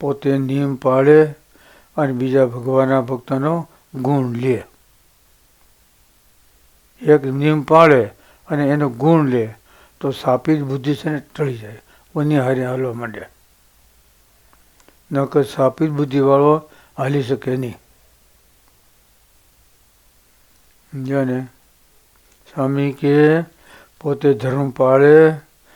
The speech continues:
નિયમ પાળે અને બીજા પાળતા હોય એનો ગુણ લેવાનો. દેહે કરીને વર્તવાનો અને મને કરી ગુણ લેવાનો. જો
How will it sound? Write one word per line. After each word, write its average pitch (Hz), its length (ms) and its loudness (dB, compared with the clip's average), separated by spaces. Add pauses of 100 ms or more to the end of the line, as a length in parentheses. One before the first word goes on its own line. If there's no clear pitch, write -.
(220)
નિયમ 139 440 -4
પાળે 143 600 4 (520)
અને 139 220 -2
બીજા 135 360 2
પાળતા 135 580 2
હોય 151 600 2 (380)
એનો 135 280 -4
ગુણ 135 380 -8
લેવાનો. 120 560 -12 (4000)
દેહે 143 400 2
કરીને 147 280 0
વર્તવાનો 139 600 2 (200)
અને 131 160 -4
મને 135 380 -4
કરી 151 480 0 (640)
ગુણ 143 240 -2
લેવાનો. 110 600 -8
જો 120 180 -14